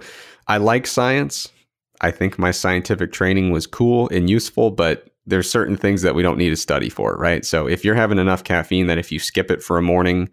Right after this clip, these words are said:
you feel ill by the afternoon, yeah, that's too much. You gotta walk that back.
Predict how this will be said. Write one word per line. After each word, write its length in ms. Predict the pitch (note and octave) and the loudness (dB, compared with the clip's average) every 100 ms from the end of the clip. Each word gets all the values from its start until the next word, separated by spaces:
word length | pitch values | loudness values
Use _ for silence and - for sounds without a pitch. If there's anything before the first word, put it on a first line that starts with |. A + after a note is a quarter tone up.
| _ _ | _ _
you 120 | - F2+ | -8 -6
feel 380 | - F2 E2 _ _ _ - | 0 0 0 _ _ _ 0
ill 360 | G2 G2+ A2+ | 2 4 2
by 200 | G2+ F2 | 0 0
the 200 | F2 F2+ | 2 2
afternoon, 720 | F2+ F2+ F2+ F2+ G2 G2+ G#2+ - | 2 0 0 2 2 2 -4 -10
yeah, 240 | C2+ D2 | -6 -4
that's 360 | D#2+ E2 - - - | -2 -4 -4 -12 -10
too 120 | - | -4
much. 460 | E2 B1+ - - - - | -2 -4 -6 -16 -18 -12
You 80 | |
gotta 180 | F2+ D#2 | -4 -2
walk 260 | D#2+ E2+ - | 0 -2 -2
that 200 | - - | -6 -2
back. 340 | D2+ C2+ - | -4 -4 -10